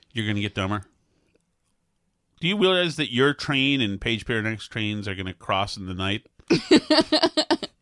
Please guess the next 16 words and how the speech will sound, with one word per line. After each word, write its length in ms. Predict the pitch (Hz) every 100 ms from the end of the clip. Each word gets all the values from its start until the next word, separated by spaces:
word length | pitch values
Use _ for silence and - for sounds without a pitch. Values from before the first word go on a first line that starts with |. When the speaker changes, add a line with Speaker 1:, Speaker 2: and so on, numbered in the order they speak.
| 277 - _ _ _
Speaker 2:
No. 280 | 240 208 151 -
Speaker 1:
And 100 | 156
she's 180 | 151 139
gonna 140 | 147
start 180 | 143 143
talking 220 | 143 131
about 240 | 131 131 -
statistics 500 | 131 - 117 127 127
and 100 | 113
math, 380 | 110 110 117 113
and 160 | 101
you're 120 | 101 104
gonna 160 | 107
start 240 | - 107 110
talking 340 | 107 110 107
about, 240 | 104 101